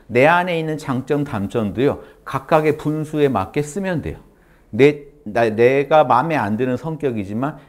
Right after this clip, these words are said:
이것도 필요할 때가 있습니다. 그때 잘 쓰면 되는 거죠. 그러니까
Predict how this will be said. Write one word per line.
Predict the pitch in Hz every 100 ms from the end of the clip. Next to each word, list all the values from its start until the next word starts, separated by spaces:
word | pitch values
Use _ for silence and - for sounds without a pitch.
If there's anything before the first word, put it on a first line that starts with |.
| -
이것도 | 110 139 143
필요할 | - 214 202 185
때가 | 180 107
있습니다. | 90 - 92 76 - _ _ _ _ _ _ _ _ _ _ _ -
그때 | 123 - 139
잘 | - 117
쓰면 | - 151 135
되는 | 90 87 73
거죠. | 62 _ _ _ _ _
그러니까 | - 101